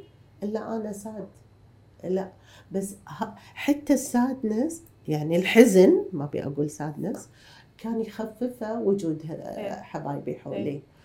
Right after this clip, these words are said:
Speaker 1: وجود هالمناظر الجميلة.
Speaker 2: وقلت لك، قلت لك: "We are the wisest pers-، آه، we are the wisest person of our own experience."
Speaker 1: مم.
Speaker 2: وقلت لك مشاعرنا لنا، مو حق أي حد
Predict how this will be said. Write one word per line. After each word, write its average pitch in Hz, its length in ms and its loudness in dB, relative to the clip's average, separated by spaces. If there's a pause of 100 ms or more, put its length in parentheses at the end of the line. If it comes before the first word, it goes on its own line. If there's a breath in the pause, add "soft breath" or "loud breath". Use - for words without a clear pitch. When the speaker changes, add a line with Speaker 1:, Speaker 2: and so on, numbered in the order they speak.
(120 soft breath)
Speaker 1:
وجود 202 360 0
هالمناظر 143 540 -4
الجميلة. 123 640 -4 (120)
Speaker 2:
وقلت 311 320 2
لك، - 200 -2
قلت 254 160 0
لك: 233 100 -4
"We 226 180 -8
are 208 360 -4
the 202 120 -4
wisest 233 380 -4 (120)
pers-، 226 320 -6
آه، 202 140 -4
we 208 120 -4
are 202 280 -2
the 196 160 -4
wisest 220 640 -10
person 240 420 -6
of 185 60 -8
our 196 460 -6
own 220 280 -6
experience." 175 680 -6
Speaker 1:
مم. 165 140 -10 (540 soft breath)
Speaker 2:
وقلت 233 220 2
لك 392 160 0
مشاعرنا 226 720 2
لنا، 269 200 2
مو 262 280 4
حق - 180 -4
أي 214 220 -4
حد 208 180 -6